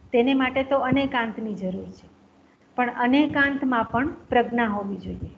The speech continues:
પ્રજ્ઞા વિનાનું અનેકાંત નકામું. સારું કર્મ કર્તાને બાંધે નહીં, એમ એક પ્રશ્ન પૂછે છે કોઈ, તો લખે છે કે કર્તાપણું હોય તો જ બાંધે.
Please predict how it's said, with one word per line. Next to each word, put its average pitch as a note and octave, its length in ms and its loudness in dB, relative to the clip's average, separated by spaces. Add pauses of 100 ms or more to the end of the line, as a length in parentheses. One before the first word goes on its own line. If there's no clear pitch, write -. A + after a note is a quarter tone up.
(140)
પ્રજ્ઞા A#3+ 360 4
વિનાનું C4 400 0
અનેકાંત A#3 560 -4
નકામું. F3+ 520 -10 (2250)
સારું C#4+ 480 2
કર્મ C4 460 0
કર્તાને B3 500 0
બાંધે A3+ 420 0
નહીં, C#4 380 -2
એમ A3+ 180 -6
એક A#3 140 -4 (280)
પ્રશ્ન A3 300 -6
પૂછે A3 340 -10
છે G#3+ 140 -16
કોઈ, G3+ 300 -10 (380)
તો A#3 80 2
લખે A3+ 280 0
છે A#3+ 180 -4
કે A#3+ 120 -2
કર્તાપણું A#3 760 -2
હોય C#4 200 0 (280)
તો A#3+ 120 2
જ A#3 160 -10
બાંધે. - 300 -12